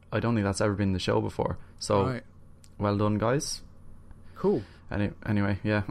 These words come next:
Speaker 1: <laughs>
Speaker 2: Yeah, so fades to black. There's no longer any snow slash ash, so that also implies passage of time. It looks kind of sunny again,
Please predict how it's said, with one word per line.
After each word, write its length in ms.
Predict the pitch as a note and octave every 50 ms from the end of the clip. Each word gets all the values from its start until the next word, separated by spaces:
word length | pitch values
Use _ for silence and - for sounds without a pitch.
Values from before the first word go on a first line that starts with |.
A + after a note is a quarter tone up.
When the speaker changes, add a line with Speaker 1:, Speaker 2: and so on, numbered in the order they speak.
| -
Speaker 1:
<laughs> 160 | - - - -
Speaker 2:
Yeah, 180 | F3 F3+ D#3+ C3+
so 120 | - C#3
fades 280 | - - F#3 F#3 F3 -
to 60 | -
black. 300 | - D3 C3+ C3 B2+ -
There's 120 | C3+ B2+ B2+
no 160 | D3 D#3 E3
longer 320 | D#3 D3+ D3+ C3+ C#3 C#3
any 100 | C3 B2+
snow 320 | A#2+ - - C3+ B2 B2 A#2+
slash 380 | - - A#2+ A2 - - - - -
ash, 460 | B2+ A#2 A#2 C3 C3+ - - - - - - - - - -
so 160 | - - B2+
that 220 | B2+ B2+ A#2+ - - -
also 260 | C#3 C3 - - B2
implies 300 | A2+ G#2+ - A#2 A2+ A2+
passage 340 | - A#2 A2 - - A2+ A#2+
of 80 | G#2+
time. 400 | - - A#2 A2 A2 A2 A#2 A#2+ - -
It 80 | B2+
looks 260 | C3+ C3+ - - -
kind 240 | - - - D#3 C#3+
of 80 | C3+ A2+
sunny 320 | - - C#3+ C#3 C#3+ B2
again, 380 | A2 G#2+ A2 G#2 G2+ A#2 A#2+